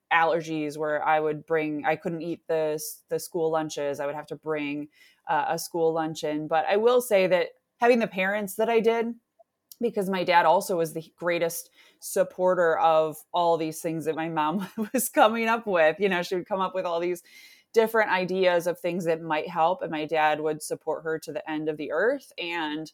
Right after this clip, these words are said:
um, I think that that's really important to give him a shout out. And then having the siblings that I did, having Delia to walk through this with,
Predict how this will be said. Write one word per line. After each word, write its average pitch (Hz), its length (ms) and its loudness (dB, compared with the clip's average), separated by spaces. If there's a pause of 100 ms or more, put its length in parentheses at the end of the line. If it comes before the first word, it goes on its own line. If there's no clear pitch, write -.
(480)
um, 156 440 2
I 165 120 0
think 165 160 -4
that 160 100 -6
that's 151 300 -4
really 156 180 -2
important 151 380 -8
to 156 80 -10
give 147 220 -8
him 160 180 -8
a 165 40 -8
shout 170 300 -6
out. 185 320 0
And 175 160 -8
then 165 160 -2
having 170 460 -2
the 160 100 -6
siblings 165 540 -8
that 175 100 -4
I 175 80 -2
did, 175 160 0
having 160 340 -2
Delia 160 360 0
to 165 100 -8
walk 147 320 -4
through 190 240 -2
this 202 240 -4
with, 190 340 -4